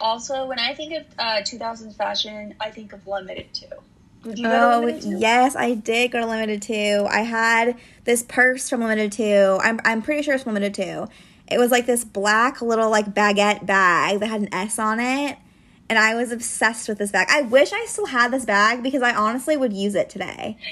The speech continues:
Speaker 1: Yeah.
Speaker 2: Like, it was so cute. And I, I was actually at a Goodwill, like, a week ago, a week or two ago. And I saw a bag like it, but it had an M on it,
Speaker 1: Oh
Speaker 2: not an
Speaker 1: my
Speaker 2: S. But I was like, "If this had
Speaker 1: gosh.
Speaker 2: an S on it, I would have,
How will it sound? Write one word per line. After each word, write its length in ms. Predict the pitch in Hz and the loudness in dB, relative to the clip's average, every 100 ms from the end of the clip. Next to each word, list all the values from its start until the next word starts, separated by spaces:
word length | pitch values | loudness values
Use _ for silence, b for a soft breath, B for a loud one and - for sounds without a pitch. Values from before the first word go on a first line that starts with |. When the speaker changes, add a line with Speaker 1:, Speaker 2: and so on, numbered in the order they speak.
| B 220 | B -2
Speaker 1:
Yeah. 220 | 226 - | 0 2
Speaker 2:
Like, 160 | 262 269 | 2 2
it 80 | |
was 160 | 285 302 | 2 -2
so 440 | - 285 254 254 247 | 0 2 4 2 0
cute. 420 | - - 311 208 202 | -8 -4 0 0 0
And 120 | 247 | 0
I, 200 | 254 262 - | 0 -2 -2
I 120 | 254 | 0
was 100 | 254 | 0
actually 360 | 240 254 381 - | -2 -2 -8 -2
at 140 | 254 | 0
a 40 | 247 | 0
Goodwill, 680 | 233 240 214 196 190 190 - | -2 0 0 2 0 -2 -2
like, 300 | 202 196 202 | -2 -2 -4
a 40 | |
week 220 | 202 240 | -6 -4
ago, 460 | 240 202 180 175 180 | -2 -2 -2 -2 -2
a 60 | 196 | -2
week 180 | 208 226 | -2 -4
or 60 | |
two 100 | 220 | -4
ago. 460 | 196 185 170 175 202 B B B | -4 -2 -4 -4 -8 B B B
And 100 | 226 240 | 0 0
I 140 | 254 | 0
saw 360 | 254 254 277 277 | -2 2 2 2
a 40 | |
bag 340 | 226 233 254 | 4 4 4
like 220 | 240 214 214 | 0 0 -2
it, 100 | 220 | 0
but 100 | 220 | -2
it 40 | |
had 140 | 226 226 | -2 -4
an 60 | |
M 220 | 175 196 185 | -2 -2 -2
on 160 | 175 | -2
it, 140 | 175 - | -4 -2
Speaker 1:
Oh 40 | |
Speaker 2:
not 180 | 185 180 | -2 -2
an 60 | |
Speaker 1:
my 160 | 160 151 | -2 -2
Speaker 2:
S. 80 | 214 | 2
But 80 | 233 | 2
I 60 | |
was 100 | 226 | 2
like, 100 | 233 247 | 2 0
"If 140 | 220 | 2
this 180 | 233 240 | 0 2
had 160 | 294 | 0
Speaker 1:
gosh. 120 | 349 359 | 0 0
Speaker 2:
an 0 | |
S 220 | 247 - 240 | 0 0 -2
on 160 | 214 | 0
it, 260 | 202 196 - | 0 -2 -2
I 200 | 202 196 | 0 0
would 360 | 196 185 202 202 | -2 0 0 0
have, 240 | 233 202 | -4 -4